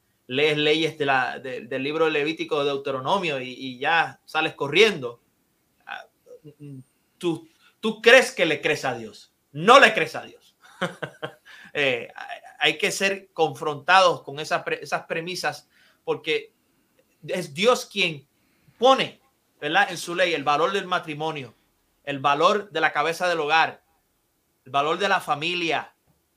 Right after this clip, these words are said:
el orden que se debe de vivir la vida, porque Él es el dueño de la vida. Si a ti te temen todos los castigos de la ley de Dios por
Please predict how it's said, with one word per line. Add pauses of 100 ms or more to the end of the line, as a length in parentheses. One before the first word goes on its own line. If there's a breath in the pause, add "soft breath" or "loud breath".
(200)
el
orden
que
se
debe
de
vivir
la
vida,
porque
Él
es
el
dueño
de
la
vida. (640)
Si
a
ti
te
temen
todos
los
castigos
de
la
ley
de
Dios
por